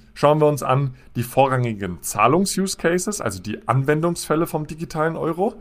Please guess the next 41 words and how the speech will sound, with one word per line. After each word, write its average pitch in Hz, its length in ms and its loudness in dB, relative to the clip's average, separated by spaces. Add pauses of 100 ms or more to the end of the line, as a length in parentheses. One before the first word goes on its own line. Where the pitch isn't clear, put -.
die 147 200 2
Anfang 113 600 -2 (120)
dieses 113 300 -6
Jahres 101 440 0
festgelegt 147 640 -4
wurden. 190 460 -2
Und 120 180 0
dann 131 160 6
schauen 151 240 4
wir 143 120 2
uns 131 160 -4
noch 127 120 0
an 120 300 -2
die 113 100 -4
untersuchten 104 540 -6
Übertragungsmechanismen, 151 1600 -2
also 107 340 2 (100)
wie 127 440 0
soll 120 360 4
der 135 120 4
digitale 113 540 -4
Euro 117 260 -2
überhaupt 101 380 -2
übertragen 95 540 -8
werden? 139 300 0
Welche 110 460 -2
Modelle 101 420 -2
gibt 104 240 -14
es - 160 -8
da, 135 160 2
die 143 160 -6
die 147 140 -6
E - 60 -4
Z 131 220 -8
B 160 220 0 (120)
sich - 260 -8
anschaut? - 420 -4
Und 123 160 0
dann 220 320 4 (140)
zum 131 180 0
Schluss 185 440 2